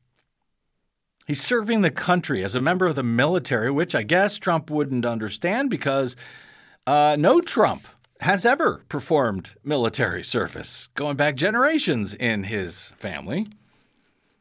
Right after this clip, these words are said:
At her, uh, her own rally in Gilbert, South Carolina, Haley addressed Trump's c-, uh, comments head on and again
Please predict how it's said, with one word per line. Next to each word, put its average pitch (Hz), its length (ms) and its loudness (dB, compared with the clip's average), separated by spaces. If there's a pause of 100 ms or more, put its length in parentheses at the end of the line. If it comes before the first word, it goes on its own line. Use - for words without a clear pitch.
At 147 160 2
her, 156 280 0
uh, 147 460 0
her 160 160 2
own 208 180 2
rally 131 440 2
in 135 220 -4
Gilbert, 175 500 0
South 131 320 0
Carolina, 120 480 2
Haley 156 380 0
addressed 127 600 0 (360)
Trump's 131 360 0
c-, 127 160 -4
uh, 113 180 2
comments 160 500 0
head 123 200 2
on 170 340 0
and 139 140 -2
again 139 420 0